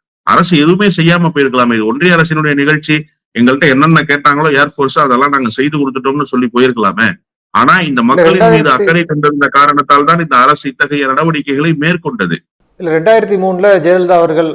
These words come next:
Speaker 2: ஆட்சியில இருக்கும்போது இதே போல ஒரு சாகச நி-, நிகழ்ச்சி நடந்தது. அதுல பத்து லட்சம் பேர் கலந்துக்கிட்டாங்க. அதுல வந்து எந்தவித ஒரு மரணமும் நிகழவில்லை. இது வந்து ஒரு நிர்வாக சீர்கேடுன்னு சொல்றாங்கல்ல.
Speaker 1: பத்து லட்சம் பேர் கலந்து கொண்டாங்கன்றது எந்த புள்ளி விவரம்?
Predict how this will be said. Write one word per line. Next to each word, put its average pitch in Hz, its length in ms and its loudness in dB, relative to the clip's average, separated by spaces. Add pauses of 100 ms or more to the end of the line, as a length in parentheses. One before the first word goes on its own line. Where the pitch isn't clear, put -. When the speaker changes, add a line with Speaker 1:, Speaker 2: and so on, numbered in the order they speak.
(120)
Speaker 2:
ஆட்சியில 165 360 -2
இருக்கும்போது 165 500 0
இதே 165 240 0
போல 175 240 2
ஒரு 165 160 2 (100)
சாகச 156 500 -2
நி-, 147 160 -8
நிகழ்ச்சி 143 420 -6
நடந்தது. 143 400 -6 (380)
அதுல 190 240 0
பத்து 170 200 -2
லட்சம் 180 300 -2
பேர் 185 140 0
கலந்துக்கிட்டாங்க. 160 600 -2
அதுல 185 320 2
வந்து 185 220 0
எந்தவித 175 580 0
ஒரு 147 180 -2
மரணமும் 165 500 -4
நிகழவில்லை. 143 540 -4 (640)
இது 185 140 2
வந்து 202 220 2
ஒரு 175 140 2
நிர்வாக 170 520 0
சீர்கேடுன்னு 151 500 -4
சொல்றாங்கல்ல. 110 480 -14 (1500)
Speaker 1:
பத்து 127 220 -6
லட்சம் 156 260 0
பேர் 165 180 0
கலந்து 147 300 0
கொண்டாங்கன்றது 131 560 0
எந்த 123 220 0
புள்ளி 120 240 -2
விவரம்? 98 380 -2